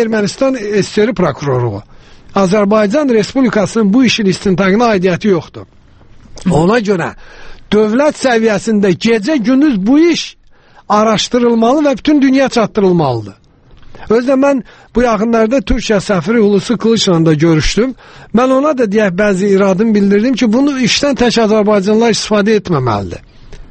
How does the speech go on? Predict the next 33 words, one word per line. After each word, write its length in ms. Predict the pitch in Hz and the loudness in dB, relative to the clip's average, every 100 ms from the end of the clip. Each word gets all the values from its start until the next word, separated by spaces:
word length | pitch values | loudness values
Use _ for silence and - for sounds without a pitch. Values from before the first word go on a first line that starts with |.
| - | -4
Türklər 420 | 220 202 285 330 269 | -2 0 0 0 0
də 100 | 214 | -2
istifadə 400 | - 175 151 143 | -4 -4 -2 -4
etməlidir. 340 | 127 156 156 220 | -2 -2 0 0
Ona 120 | 277 | 2
görə 200 | 262 285 | 2 0
ki, 100 | 240 | 0
məsələn, 280 | 269 233 - - - - | 0 0 -4 -12 -8 -2
mənim 240 | 262 302 | 0 -2
kitabımın 440 | - - 240 262 269 | -2 -2 0 2 0
içində 640 | - 220 196 190 208 262 - - - - - | 0 0 2 2 0 -2 -10 -20 -20 -20 -4
belə 240 | 220 262 262 | 0 0 0
bir 80 | 233 | 0
material 580 | 220 196 220 233 233 | 0 0 2 2 2
var 160 | 196 175 | 0 0
ki, 140 | - | 0
min 220 | 262 262 233 | 2 2 2
doqquz 300 | 220 - 262 | 0 0 0
yüz 80 | |
on 200 | 208 190 | 2 2
beşinci 420 | 185 - 190 170 247 | 0 0 0 0 0
ildə 560 | 180 151 147 170 262 - _ _ _ - - - - - - - - | 2 0 2 0 -2 -6 _ _ _ -20 -20 -20 -20 -20 -20 -18 -2
Gürcüstanda 720 | 233 214 220 247 233 285 277 | 0 0 0 0 0 0 0
Vazrajdeniya 720 | 226 185 220 202 180 294 269 | 0 2 2 2 2 0 2
jurnalı 480 | 196 190 185 165 156 | 2 2 2 0 -2
var. 240 | 113 90 - _ _ _ _ - - - - - | -4 -6 -12 _ _ _ _ -20 -20 -20 -20 -2
Orada 320 | 240 247 247 | 0 0 0
gürcü 360 | 285 214 247 240 | 0 0 0 0
müəllif 540 | 277 240 233 262 208 | 0 0 2 2 2
yazır 380 | 233 220 208 262 | 2 0 0 -2
ki, 160 | - 302 | 0 0
erməni 720 | 294 233 220 214 214 247 262 | 0 0 0 0 0 2 2
ziyalıları, 1080 | 175 202 190 185 185 190 294 330 226 131 | 2 2 2 2 2 2 2 2 2 -2